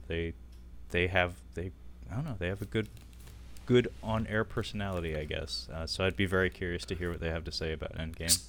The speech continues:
Speaker 2: say what you will about The Rock, but I honestly think he's making, um, people who are,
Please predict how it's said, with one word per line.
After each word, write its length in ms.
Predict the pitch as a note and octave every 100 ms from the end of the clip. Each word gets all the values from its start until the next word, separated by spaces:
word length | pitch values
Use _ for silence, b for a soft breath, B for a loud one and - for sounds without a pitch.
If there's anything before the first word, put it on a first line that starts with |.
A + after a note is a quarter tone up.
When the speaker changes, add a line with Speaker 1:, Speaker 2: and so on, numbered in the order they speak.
| -
Speaker 2:
say 240 | - E3
what 220 | G#3 A#3+ A3
you 80 |
will 180 | F3 E3+
about 220 | D#3+ D3
The 80 | B2
Rock, 400 | F#2 G#2 A#2 -
but 140 | C3 A#2+
I 140 | A#2+ C3
honestly 500 | - A#2 B2 - A#2
think 300 | - A#2 G#2+
he's 220 | A2 G2+
making, 640 | F#2+ G2 F#2+ G2 F#2+ D#2+ - -
um, 440 | F2+ F2 E2+ F2
people 440 | - A2 G#2 G2+ F#2
who 360 | G2+ F#2 F2+
are, 180 | D2+ F#2